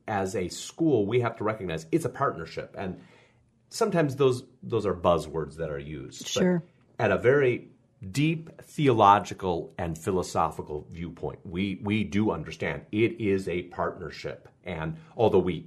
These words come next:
Speaker 1: we have to set our own rules and, uh, we, we don't let just parents do everything they want, but we recognize, you know what?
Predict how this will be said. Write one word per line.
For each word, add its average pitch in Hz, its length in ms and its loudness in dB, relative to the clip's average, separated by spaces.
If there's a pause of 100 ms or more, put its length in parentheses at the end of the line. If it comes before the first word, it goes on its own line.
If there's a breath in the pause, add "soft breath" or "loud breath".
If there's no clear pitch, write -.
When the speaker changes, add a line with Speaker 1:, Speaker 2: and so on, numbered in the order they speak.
Speaker 1:
we 87 240 -2
have 80 200 -6
to - 60 -14
set 78 200 -4
our 78 100 -2
own 73 180 -6
rules 165 480 6
and, 73 440 -8
uh, 71 200 -4 (640 loud breath)
we, 92 180 -2
we 98 120 -2
don't 85 160 0
let 85 160 -6
just - 180 -12
parents 87 360 -4 (260)
do 107 160 4
everything 87 300 4
they 76 100 -4
want, 127 300 0
but 104 140 -2
we 98 100 0
recognize, 92 480 0
you 92 60 -2
know 101 60 2
what? 120 220 0